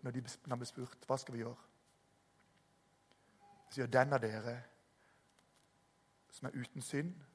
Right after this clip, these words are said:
kan kaste første stein.» Et utrolig irriterende svar for de som står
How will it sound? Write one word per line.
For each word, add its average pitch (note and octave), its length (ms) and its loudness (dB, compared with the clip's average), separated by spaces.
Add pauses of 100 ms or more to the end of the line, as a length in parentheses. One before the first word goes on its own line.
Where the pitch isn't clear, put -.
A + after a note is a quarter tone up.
(1800)
kan B2 160 -2
kaste A#2+ 320 -2
første - 300 -8
stein.» - 420 -14 (3000)
Et - 140 -12
utrolig D3 460 -2 (340)
irriterende B2 520 -4
svar - 280 -4 (1400)
for - 160 -8
de - 20 -4
som C3 140 -6
står C#3 220 0